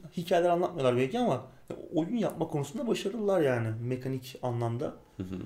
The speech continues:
Speaker 1: Yenilik de koyuyorlar oyunlara. Ee, bakalım. Bu Matter olma ihtimali yüksek ama.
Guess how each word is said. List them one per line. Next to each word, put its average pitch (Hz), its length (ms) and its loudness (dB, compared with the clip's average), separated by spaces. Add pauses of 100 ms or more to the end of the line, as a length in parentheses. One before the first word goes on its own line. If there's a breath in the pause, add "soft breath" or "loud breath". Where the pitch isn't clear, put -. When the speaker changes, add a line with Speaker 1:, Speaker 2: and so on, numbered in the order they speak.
(380 soft breath)
Speaker 1:
Yenilik 151 400 4
de 151 80 6
koyuyorlar 117 360 4
oyunlara. 113 520 0 (200)
Ee, - 40 -16 (1160 soft breath)
bakalım. 190 300 0 (380 soft breath)
Bu 165 40 0
Matter 170 360 8
olma 151 280 4
ihtimali 147 400 0
yüksek 160 280 0
ama. 117 160 0